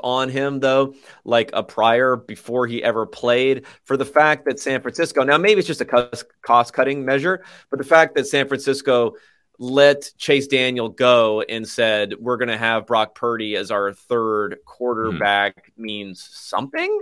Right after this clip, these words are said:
Speaker 1: I think, that they
Speaker 2: Sure.
Speaker 1: allowed to happen. And also, after Trey Lance went down, kept him as their backup means something. Means he's shown something
Speaker 2: Yeah.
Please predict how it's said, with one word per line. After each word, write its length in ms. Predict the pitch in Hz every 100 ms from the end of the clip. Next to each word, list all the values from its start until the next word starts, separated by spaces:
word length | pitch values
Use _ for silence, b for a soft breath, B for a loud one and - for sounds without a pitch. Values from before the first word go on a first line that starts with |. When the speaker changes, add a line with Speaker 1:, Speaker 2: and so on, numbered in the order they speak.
| -
Speaker 1:
I 120 | 208
think, 440 | 214 294 415 - _
that 140 | 139
they 80 | 156
Speaker 2:
Sure. 80 | 156
Speaker 1:
allowed 300 | 156 165 165
to 60 | 170
happen. 200 | 165 -
And 200 | 151 160
also, 500 | 151 160 - 170 180 180 B
after 580 | 139 139 - 135 127 120 _ _ _ -
Trey 180 | 143 131
Lance 360 | 123 135 139
went 220 | 156 160
down, 440 | 151 156 180 196 - -
kept 180 | 165 139
him 180 | 131 -
as 160 | 113
their 140 | 113 107
backup 540 | 113 123 143 180 165
means 460 | 123 131 131 120 -
something. 400 | 175 135 90 90
Means 240 | 110 135 135
he's 140 | 135
shown 280 | - 151 139
something 560 | - 165 160 151 143 139 B
Speaker 2:
Yeah. 140 | -